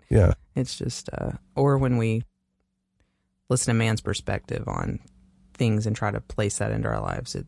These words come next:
Speaker 2: it can really, and, and I'm a huge example of that in the fact that when I left my husband,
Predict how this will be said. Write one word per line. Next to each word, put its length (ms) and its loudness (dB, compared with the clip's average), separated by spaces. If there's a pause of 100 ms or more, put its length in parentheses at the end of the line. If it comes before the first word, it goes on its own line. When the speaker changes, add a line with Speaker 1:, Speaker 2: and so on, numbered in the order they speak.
(120)
Speaker 2:
it 200 -8
can 240 -6
really, 360 -4 (500)
and, 420 2
and 200 2
I'm 240 4
a 180 2 (240)
huge 460 -2
example 460 -4
of 120 -4
that 300 -4 (500)
in 240 4
the 100 4
fact 440 0
that 360 -2 (460)
when 140 2
I 160 6
left 600 0 (140)
my 420 0 (460)
husband, 400 0